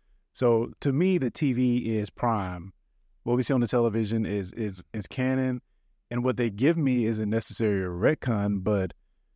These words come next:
um, it does recontextualize, <laughs> um, um, how we see, see some of the characters.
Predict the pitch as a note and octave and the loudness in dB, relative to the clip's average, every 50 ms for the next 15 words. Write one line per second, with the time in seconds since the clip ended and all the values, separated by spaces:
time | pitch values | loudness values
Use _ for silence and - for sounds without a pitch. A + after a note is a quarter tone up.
0 | _ _ _ _ _ _ - G2+ G#2 G2+ F#2+ F#2+ F#2+ F2+ G2 - _ _ _ C3+ | _ _ _ _ _ _ -8 -6 -4 -4 -4 -4 -4 -6 -6 -8 _ _ _ -4
1 | C3 A#2 - - A#2+ B2+ B2+ B2+ B2 A2 G#2+ A2+ C3 B2+ - - G2+ - C3+ B2 | -4 -4 -4 -2 0 2 2 2 0 -2 -2 -2 -2 -2 -2 -4 -2 -2 -2 -2
2 | - C#3 C3+ B2 A#2 G2+ - - _ _ _ _ _ _ _ _ - D3 D3+ - | 0 -2 -2 -2 -2 -6 -12 -18 _ _ _ _ _ _ _ _ 0 0 2 2
3 | D#3 C#3 - - _ _ _ _ _ _ _ _ _ _ _ _ B2 A#2 A#2 A2+ | 0 -2 -6 -10 _ _ _ _ _ _ _ _ _ _ _ _ 0 2 2 2
4 | A2 G#2+ G#2 G2+ G2 F#2 - _ _ _ _ _ _ _ _ G#2+ A2 G#2 G2+ A2 | 2 2 0 -2 -4 -8 -12 _ _ _ _ _ _ _ _ -2 -2 0 0 2
5 | A#2+ A#2 A#2+ A#2+ A#2 G#2+ - B2+ A#2 A2+ A2+ G#2+ G#2 G#2+ - _ _ _ _ _ | 4 4 4 4 2 0 -2 -2 0 0 0 -2 -4 -6 -8 _ _ _ _ _
6 | _ _ _ _ _ _ - _ - - B2 A2 - A#2+ G#2+ G2+ F2+ F#2+ - - | _ _ _ _ _ _ -20 _ -4 -2 -2 0 2 2 2 2 0 -2 0 2
7 | A#2+ C3+ D3 - - - G2+ F#2+ G2 A2 - - - | 2 2 2 0 -2 -4 -4 -2 -2 -4 -6 -10 -16